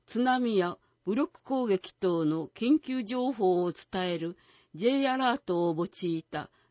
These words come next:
全国一斉情報伝達試験を実施します。時、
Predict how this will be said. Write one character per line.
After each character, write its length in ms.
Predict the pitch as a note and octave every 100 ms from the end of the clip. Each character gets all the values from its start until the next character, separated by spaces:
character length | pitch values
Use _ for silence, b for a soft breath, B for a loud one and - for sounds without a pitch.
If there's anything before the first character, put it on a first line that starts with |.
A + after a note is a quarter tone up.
| -
全 220 | G#3 B3+
国 460 | G#3 F#3 - E3+ D#3
一 100 | F#3
斉 440 | - B3+ B3+ B3
情 280 | - G3 B3
報 420 | B3+ A3+ G#3 F#3+
伝 260 | F3 G#3 D#4
達 260 | B3+ -
試 160 | A#3+ -
験 360 | - F#3+ E3 E3
を 100 | D3
実 160 | C#3+
施 220 | D3+ - G3
し 160 | -
ま 140 | D#3+ D3
す。 260 | - - _ _ _ _ _ _ _ _ _ _ _ _ _ _ _ _ _
時、 420 | G3 - A3+ -